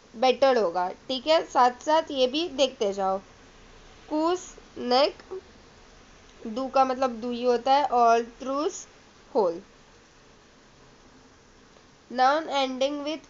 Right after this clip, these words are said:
A L takes A U X at the end। अजुलनाल, देश जुलनॉक्स, ठीक है, ए एल के जगह पे ए यू एक्स डाल देना है। ल सिग्नल, सिग्नॉक्स, ओके।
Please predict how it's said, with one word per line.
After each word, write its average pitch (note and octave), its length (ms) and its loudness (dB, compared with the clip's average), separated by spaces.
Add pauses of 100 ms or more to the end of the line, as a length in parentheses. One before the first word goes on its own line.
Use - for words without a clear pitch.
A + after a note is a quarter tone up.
A B3 100 2 (200)
L A#3 120 2 (140)
takes D4+ 320 -2 (220)
A B3 180 2
U C4 160 -6 (120)
X B3+ 220 -4 (120)
at G#3+ 200 -4
the B3 140 0 (140)
end। F#3+ 280 -6 (640)
अजुलनाल, C#4+ 840 0 (400)
देश C#4 420 0
जुलनॉक्स, B3 800 -2 (480)
ठीक C4+ 180 -8
है, D#4+ 120 2 (480)
ए B3 200 2
एल C4+ 220 0
के C#4+ 120 0
जगह C#4 260 0
पे D#4+ 180 0
ए E4+ 320 0
यू C4+ 220 -2
एक्स A#3+ 280 -4
डाल G3+ 240 2
देना F#3+ 280 -10
है। G3+ 140 -12 (800)
ल C4 300 2
सिग्नल, C#4+ 580 -2 (480)
सिग्नॉक्स, B3+ 640 -2 (600)
ओके। E4 260 -4